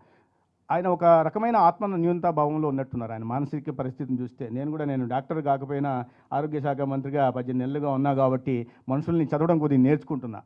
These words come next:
ఆ అభద్రతా భావంలో నుంచి, ఆత్మ న్యూనతా భావంలో నుంచి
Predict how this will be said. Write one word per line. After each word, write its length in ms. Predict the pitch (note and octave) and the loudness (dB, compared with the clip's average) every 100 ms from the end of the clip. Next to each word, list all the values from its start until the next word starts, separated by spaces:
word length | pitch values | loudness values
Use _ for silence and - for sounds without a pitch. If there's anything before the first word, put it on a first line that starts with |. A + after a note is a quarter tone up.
| _ D3 | _ 0
ఆ 420 | F3+ F#3+ F3+ E3 | 2 4 2 2
అభద్రతా 480 | D3+ F#3+ B3 A#3 G#3+ | 2 2 2 2 4
భావంలో 520 | F3+ F3 E3+ E3 E3+ | 6 6 4 0 2
నుంచి, 420 | D#3+ D#3+ - F#3 | 0 -2 -4 0
ఆత్మ 300 | C#3+ E3+ - | 2 0 0
న్యూనతా 320 | G3 F#3 E3+ | -2 0 2
భావంలో 460 | E3 D#3 D#3 D3+ D3+ | 2 4 4 4 4
నుంచి 480 | D3+ C#3+ E3+ C#3 | 2 2 0 0